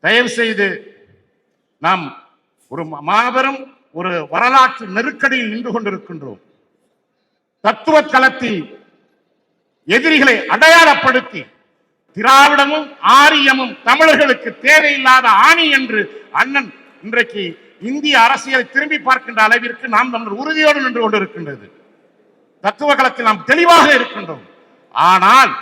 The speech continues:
அமைப்பு ரீதியாக இவ்வளவு சிக்கல்களை அண்ணனுக்கு நாம் கொடுத்து கொண்டிருக்கின்றோம்.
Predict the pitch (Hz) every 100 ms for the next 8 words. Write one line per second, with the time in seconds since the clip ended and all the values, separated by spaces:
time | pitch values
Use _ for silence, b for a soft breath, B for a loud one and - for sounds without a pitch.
0 | - - 165 254 294 294 269 254 240 226
1 | 214 185 170 143 - _ - 185 220 214
2 | 180 - - 269 247 233 214 - - -
3 | _ _ _ _ _ _ _ _ - 170
4 | 254 269 262 214 185 156 262 - - 240
5 | 220 214 202 180 165 143